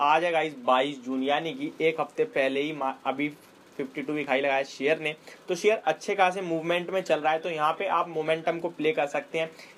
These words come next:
यहाँ पे buy initiate कर सकते हैं। आपका एसएल गाइस थ्री हंड्रेड थर्टी के करीब हो जाएगा, जो कि काफ़ी नीचे हो रहा है वैसे तो, but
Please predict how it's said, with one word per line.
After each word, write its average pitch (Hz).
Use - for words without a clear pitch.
यहाँ 139
पे 175
buy 147
initiate 175
कर 165
सकते 156
हैं। 175
आपका 147
एसएल 156
गाइस 160
थ्री 160
हंड्रेड 170
थर्टी 151
के 160
करीब 151
हो 151
जाएगा, 147
जो 147
कि 151
काफ़ी 135
नीचे 135
हो 147
रहा 143
है 147
वैसे 143
तो, 151
but 143